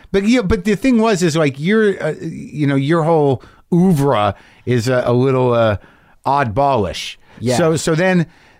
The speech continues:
Speaker 1: so then, like, you know, we're told, like, "Oh, yeah, Chris is doing this thing in a backyard with a,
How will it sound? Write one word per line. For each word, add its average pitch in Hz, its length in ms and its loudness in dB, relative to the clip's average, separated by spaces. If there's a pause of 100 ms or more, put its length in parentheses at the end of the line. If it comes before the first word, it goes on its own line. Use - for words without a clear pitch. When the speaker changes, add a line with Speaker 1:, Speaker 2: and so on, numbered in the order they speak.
(100)
Speaker 1:
so 175 200 -2
then, 175 200 0
like, 160 220 -2
you 156 60 2
know, 143 80 0
we're 147 120 0
told, 160 300 0
like, 143 220 -2
"Oh, 160 340 0
yeah, 147 300 0
Chris 175 320 -2
is 147 80 -6
doing 170 180 0
this 143 200 -2
thing 170 320 0
in 147 80 0
a 131 80 -2
backyard 147 760 0
with 131 180 0
a, 113 180 0